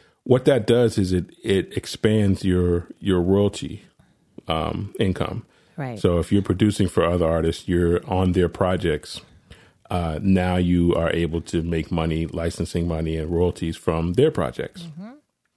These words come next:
Speaker 2: Mm-hmm.
Speaker 1: So, and I think I told you last time I just did, uh, <clears throat> horn arrangements for Elijah, uh, Blake.
Speaker 2: Yeah.
Speaker 1: Um, one of, one of his songs.
Speaker 2: Nice.
Speaker 1: So Def Jam artist.
Speaker 2: Nice.
Speaker 1: So hopefully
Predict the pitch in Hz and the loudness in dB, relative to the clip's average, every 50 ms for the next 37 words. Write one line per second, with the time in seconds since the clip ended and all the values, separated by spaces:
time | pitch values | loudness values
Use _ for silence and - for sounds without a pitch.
0 | _ - - _ - 180 170 - - 208 220 240 - 85 85 85 82 82 - - | _ -20 -20 _ -16 -14 -12 -12 -12 -12 -8 -4 -2 -2 -2 -2 -4 -6 -10 -16
1 | - _ _ _ _ _ _ _ - - - 87 85 82 82 82 80 80 - 123 | -20 _ _ _ _ _ _ _ -20 -14 -8 -6 -6 -4 -4 -4 -2 2 2 2
2 | 104 107 92 - - 98 90 85 87 87 90 90 90 - - 92 85 82 80 - | 4 2 0 0 0 0 0 0 0 0 0 0 0 -2 -2 -2 -2 -2 -4 -4
3 | - - - - 92 85 78 73 80 76 78 78 - - - - 98 95 92 82 | -6 -8 -4 -2 -2 0 0 2 2 2 2 0 -2 -4 -2 0 0 2 2 0
4 | 82 82 80 82 - - 82 82 60 - - - - - - - - - - 82 | 0 -2 -2 -4 -4 -4 -4 -4 -4 -6 -10 -16 -18 -20 -20 -20 -18 -8 -2 0
5 | 82 80 80 80 - - 85 82 80 85 85 87 90 87 101 107 98 95 95 90 | 2 2 2 0 0 -2 -4 -4 -2 -2 0 0 0 0 0 2 2 2 2 0
6 | - - _ _ _ _ _ _ _ _ - - 80 85 80 78 78 87 90 113 | -4 -10 _ _ _ _ _ _ _ _ -6 -6 -4 -4 -4 -4 -2 2 2 2
7 | 143 139 - - - - - - - 170 180 190 202 214 214 208 180 170 160 85 | 2 2 -2 -10 -18 -20 -18 -12 -8 -6 -4 -2 -2 -2 -2 -2 -2 -2 0 0
8 | 87 85 87 90 92 95 95 92 - 107 101 101 92 90 98 92 - - 107 101 | 0 0 0 2 2 2 0 0 0 0 0 0 0 2 0 0 0 0 0 0
9 | 101 104 104 - - 180 185 175 170 170 170 117 82 87 90 95 - 87 87 - | 0 0 -2 -2 -4 -4 -4 -2 -2 -2 -2 -4 -4 -6 -8 -4 -4 -4 -4 -4
10 | - - 90 87 85 85 85 87 85 87 87 - - _ _ _ _ - 175 170 | -2 -2 -2 0 0 0 0 0 0 -2 -2 -4 -8 _ _ _ _ -8 -6 -4
11 | 170 170 170 170 165 - 90 165 104 113 113 - - 135 135 131 131 - | -4 -2 -2 -2 0 0 2 2 2 2 2 2 2 2 2 2 0 -4